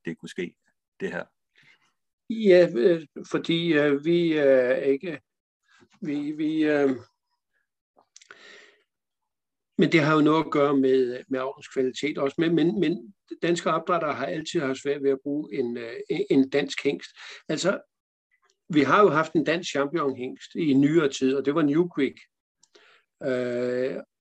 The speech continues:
Speaker 2: men han stod op ved H C Sørensen i, i Nordjylland,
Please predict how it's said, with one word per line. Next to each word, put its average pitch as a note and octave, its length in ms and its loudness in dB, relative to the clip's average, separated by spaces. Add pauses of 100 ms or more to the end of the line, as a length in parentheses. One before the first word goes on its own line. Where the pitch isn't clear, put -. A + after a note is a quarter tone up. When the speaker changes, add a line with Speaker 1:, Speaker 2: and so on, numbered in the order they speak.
Speaker 2:
men C#3 120 -4
han C3+ 120 -2
stod E3+ 260 2
op D#3 260 0
ved F3+ 280 -4
H E3 200 0
C D#3+ 220 -2
Sørensen D#3 400 -4
i, C#3+ 280 -2
i D3+ 40 0
Nordjylland, C#3+ 560 0